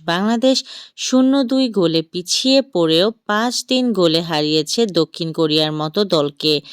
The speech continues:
এই জয়ে চব্বিশ দলের টুর্নামেন্টের সতেরো বা আঠারোতম হওয়া নিশ্চিত হলো বাংলাদেশের।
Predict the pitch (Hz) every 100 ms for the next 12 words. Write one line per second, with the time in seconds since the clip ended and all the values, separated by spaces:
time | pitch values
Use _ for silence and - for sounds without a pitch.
0 | - - - 165 156 180 180 226 240 -
1 | 240 220 226 262 - - 180 156 160 -
2 | 165 160 156 156 156 - 208 240 - 175
3 | 165 165 160 156 151 156 156 - 175 190
4 | 240 254 247 247 247 240 185 160 170 208
5 | 202 220 - 254 254 254 262 196 165 143
6 | 143 156 - 170